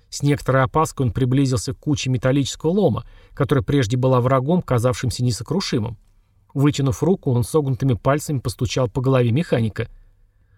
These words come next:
«Что, нравится?» — усмехнувшись, спросил летуна Киск.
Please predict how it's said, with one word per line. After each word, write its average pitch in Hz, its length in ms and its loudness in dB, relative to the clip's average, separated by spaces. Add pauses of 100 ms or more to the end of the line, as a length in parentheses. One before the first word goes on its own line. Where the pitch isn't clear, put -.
«Что, 120 440 0
нравится?» — 151 540 0 (200)
усмехнувшись, 131 680 -2
спросил 123 420 -4
летуна 127 360 0
Киск. - 380 -4